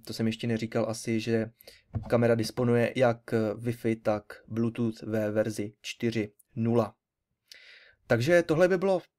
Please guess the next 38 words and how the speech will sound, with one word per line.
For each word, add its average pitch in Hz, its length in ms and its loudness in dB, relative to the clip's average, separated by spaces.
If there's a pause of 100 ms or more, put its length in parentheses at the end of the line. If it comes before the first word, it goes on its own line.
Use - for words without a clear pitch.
(140)
z - 140 -12
tohoto 170 300 0
videa 170 300 2
asi - 400 -2
ode 135 220 2
mě 185 140 -2
vše. 135 360 -2 (220)
Já 120 140 4
doufám, 143 240 0
že 165 80 0
se 170 120 -2
vám 180 140 0
líbilo. 139 320 2
Pokud 123 420 -6
byste 120 260 -4
měli 151 220 0
jakékoliv 143 440 -2
dotazy 131 560 -2
ohledně 139 360 -2
této 147 260 -2
kamery, 135 500 0 (480)
tak, 120 420 0
eh, 110 160 -2
mi 113 180 0
rozhodně 123 380 -2
napište 139 560 -2
dolů 135 180 -2
do 131 140 -2
komentářů. 135 720 0 (320)
Pokud - 220 -10
se - 80 0
vám 131 120 2
video 131 200 0
líbilo, 135 300 0
určitě 123 500 -2
zanechte 131 380 -4
palec 147 360 0
nahoru. 165 440 2